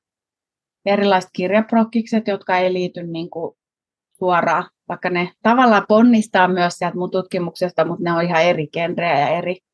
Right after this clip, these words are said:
eri tavalla yleisö. Ja sit toisaalta joogat. Ja sit mä oon opiskellut kuusitoista vuodesta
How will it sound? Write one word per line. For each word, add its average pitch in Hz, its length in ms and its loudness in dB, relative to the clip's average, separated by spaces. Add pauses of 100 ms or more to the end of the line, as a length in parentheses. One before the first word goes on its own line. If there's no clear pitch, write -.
(580)
eri 175 260 0
tavalla 160 460 -2
yleisö. 170 580 -2
Ja 160 140 -2
sit - 240 -10
toisaalta 160 560 0 (680)
joogat. 175 480 0
Ja 170 220 0
sit 180 220 -2
mä 180 80 2
oon 170 120 2
opiskellut 175 540 -2
kuusitoista 175 540 -4
vuodesta 180 560 -4